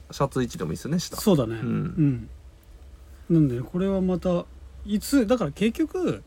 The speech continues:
Speaker 2: 季節が回ってきたら、
Speaker 1: うん。
Speaker 2: このアイテム絶対またたどり着いてくるんで。
Speaker 1: たどり着く。
Speaker 2: ね。
Speaker 1: うん。
Speaker 2: 早かれ遅かれのアイテムじゃん。
Speaker 1: で、寒かったらこの上からコート羽織りゃええ。
Speaker 2: いや、そうだよね。
Speaker 1: うん。ダウンベスト着たりとか。
Speaker 2: それでもいいよね。うん。
Speaker 1: うん。なんで、いかようにもできるんで、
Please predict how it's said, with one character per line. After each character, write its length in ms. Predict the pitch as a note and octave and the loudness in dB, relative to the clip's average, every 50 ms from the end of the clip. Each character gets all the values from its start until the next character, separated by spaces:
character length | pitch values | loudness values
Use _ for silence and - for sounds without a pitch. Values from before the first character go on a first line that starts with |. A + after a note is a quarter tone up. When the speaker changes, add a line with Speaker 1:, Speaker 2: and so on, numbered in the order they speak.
| - - - | -18 -16 -12
Speaker 2:
季 100 | - - | -10 -4
節 300 | - G4 F#4+ - - C#4+ | -2 -2 0 0 4 4
が 100 | A#3+ E3+ | 6 8
回 220 | D3+ C#3+ C#3 C#3 | 8 6 6 2
っ 40 | C3+ | 2
て 140 | - D#3 C#3+ | 0 2 2
き 80 | E3+ | 2
た 140 | D#3+ C#3+ A#2 | 2 0 -2
ら、 220 | G#2 A2 A2 G2+ | -2 -4 -6 -6
Speaker 1:
う 40 | - | -6
ん。 160 | G#2 - E3 - - - - - - - - - - - - - | -8 -8 -8 -10 -14 -18 -18 -18 -18 -18 -20 -20 -20 -20 -18 -2
Speaker 2:
こ 120 | - G#3+ | 2 4
の 120 | A#3 B3 C#4 | 6 8 8
ア 40 | |
イ 60 | D#4 - | 6 6
テ 100 | - E3+ | 4 2
ム 60 | B2 | 0
絶 160 | G#2 C3+ D3+ | 0 -2 0
対 140 | - G#3 G3 | 2 2 4
ま 100 | G3 G3+ | 4 4
た 100 | G3+ F#3 | 2 2
た 120 | - F#3 | 2 2
ど 120 | E3+ G3+ G3 | 2 2 2
り 80 | G#3 F#3 | 0 0
着 80 | - | 0
い 40 | B3+ | -2
て 60 | F3+ | -2
く 100 | D3+ D3 | -2 -2
る 80 | F3+ E3+ | -2 -2
ん 60 | E3 | -2
で。 120 | G#3+ B3 | -2 -2
Speaker 1:
た 60 | G#3+ - | -4 -6
ど 80 | - | -8
り 60 | - | -8
着 60 | - - | -8 -10
く。 80 | - - - - - - | -14 -16 -18 -10 -2 2
Speaker 2:
ね。 260 | F#3 F3+ C#3+ G#2+ - - | 2 2 2 2 -2 -8
Speaker 1:
う 40 | A2+ | -12
ん。 200 | G#2 G#2 G#2+ - - - - - - | -12 -14 -14 -16 -16 -18 -18 -18 -18
Speaker 2:
早 260 | - - F#3 G3 G#3+ G#3+ | -4 0 4 4 4 4
か 140 | - A3 | 4 4
れ 80 | G#3+ A3+ | 4 4
遅 200 | A3 G#3 A#3+ B3+ | 4 4 4 2
か 140 | A#3+ B3+ A3+ | 2 2 2
れ 60 | F#3+ | 2
の 80 | C#3 A#2+ | 2 0
ア 40 | |
イ 60 | B2 - | -2 -4
テ 80 | B2 | -6
ム 100 | G#2+ G2+ | -6 -8
じ 80 | - - | -8 -10
ゃ 40 | - | -14
ん。 20 | - - - - - - - - - - - - - | -16 -18 -18 -18 -18 -18 -18 -20 -20 -20 -20 -16 -14
Speaker 1:
で、 80 | - D3 | -14 -8
寒 220 | - F#3 A#3 D4 | -6 -6 -6 -4
か 80 | - - | -6 -6
っ 40 | - | -4
た 120 | - - | -2 -4
ら 60 | G#2+ A2 | -4 -2
こ 140 | - B2 | -4 -2
の 80 | C3 D3+ | 0 0
上 80 | F#3+ B3 | 0 0
か 80 | - | -2
ら 80 | - - | -4 -4
コ 60 | - | -4
ー 120 | - F3 | -4 -4
ト 80 | - - | -4 -4
羽 120 | - - | -4 -4
織 120 | - - A2 | -4 -4 -2
り 60 | G2 | -2
ゃ 40 | G#2 | -2
え 60 | - | -2
え。 60 | - B3 A3+ | 0 0 0
Speaker 2:
い 0 | |
や、 60 | A3+ | 2
そ 160 | - D4+ D#4+ C#4 | 4 4 6 6
う 20 | |
だ 60 | G3 | 6
よ 60 | C3 | 4
ね。 120 | A#2 A2+ A2+ | 2 -2 -4
Speaker 1:
う 80 | A#2+ | -6
ん。 140 | D#3+ - - | -6 -6 -4
ダ 100 | - - | -2 0
ウ 80 | - C4+ | 2 4
ン 60 | C#4+ | 4
ベ 80 | C#4+ D#4+ | 6 6
ス 60 | E4+ | 6
ト 120 | C#4+ G#3 | 6 6
着 40 | F#3 | 6
た 60 | E3 C#3 | 4 4
り 40 | |
と 80 | G#2+ F#2+ | 2 0
か。 60 | F#2+ | -4
Speaker 2:
そ 60 | F#2 - - - - - - F3+ | -8 -10 -12 -14 -16 -6 0 2
れ 40 | D#3+ | 2
で 60 | C#3+ | 2
も 0 | |
い 0 | |
い 0 | |
よ 0 | |
ね。 200 | B2 A2 A2 - - | 2 0 -6 -10 -12
う 40 | |
ん。 180 | G#2+ G#2 G2+ G2 - - - - | -12 -12 -12 -14 -18 -12 -6 -4
Speaker 1:
う 20 | |
ん。 40 | D#3+ | -4
な 80 | A3 | -2
ん 60 | A3+ F#3 | 0 -2
で、 220 | C3 - - - - - - - | -2 -2 -4 -8 -14 -16 -14 -10
い 80 | - C#3 | -8 -2
か 160 | - - F#3 | 2 4 4
よ 80 | G3+ A3 | 4 4
う 40 | B3 | 2
に 60 | C#4 | 0
も 100 | E3+ A3 | 0 0
で 100 | D#3 A#2+ A#2 | 0 0 0
き 80 | B2 | -2
る 120 | A#2 A2 G#2 | -2 -2 -4
ん 100 | - - | -4 -6
で、 180 | G#2 - F2 | -6 -8 -8